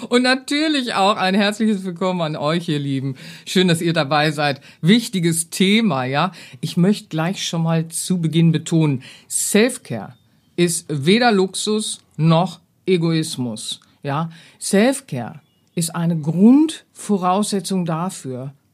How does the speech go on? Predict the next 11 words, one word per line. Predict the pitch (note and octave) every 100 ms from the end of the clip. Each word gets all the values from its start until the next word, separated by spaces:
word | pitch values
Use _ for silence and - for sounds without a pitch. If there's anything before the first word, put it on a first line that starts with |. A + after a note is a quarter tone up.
| _
ja, | D3+ D#3+ F#3+ _ _ -
in | E3+
der | D#3+ C#3
heutigen | G3+ G3 D#3+ D3
Zeit | - - F#3 F3 B2+ E2+ - -
ganz | E3+ E3 E3
besonders, | - D#3 D3+ D3 B2+ D#2+ C3 - - - - - -
um | F#3+ F#3+ F#3 E3+ - _ _
gesund | D3+ F3 E3 G3 A3+ -
und | F#3 F#3
zufrieden | - E3+ - F#3+ G#3 C#3 B2